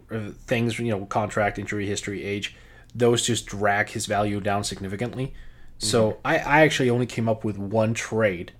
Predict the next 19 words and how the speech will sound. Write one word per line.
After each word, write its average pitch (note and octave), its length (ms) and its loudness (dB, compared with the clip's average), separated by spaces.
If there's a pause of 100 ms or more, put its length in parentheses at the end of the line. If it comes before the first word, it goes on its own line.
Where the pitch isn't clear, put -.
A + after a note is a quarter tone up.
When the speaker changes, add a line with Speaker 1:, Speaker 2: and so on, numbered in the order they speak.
(480)
Speaker 2:
Okay. A2+ 260 -6 (180)
Speaker 1:
that B2 160 0
involved A2+ 420 4
Conley. G2+ 520 0 (400)
And G#2+ 520 0 (600)
the, B2+ 200 -10 (500)
l-, D3+ 200 0 (100)
so D3 200 6
basically E3+ 480 8
what B2 180 6
I'm A#2+ 100 4
doing B2 320 4
here G#2+ 260 2
is G#2+ 460 -2
I'm A#2 140 0
taking C#3 420 0
on A2 160 4
more G#2+ 200 4
money G2+ 360 -2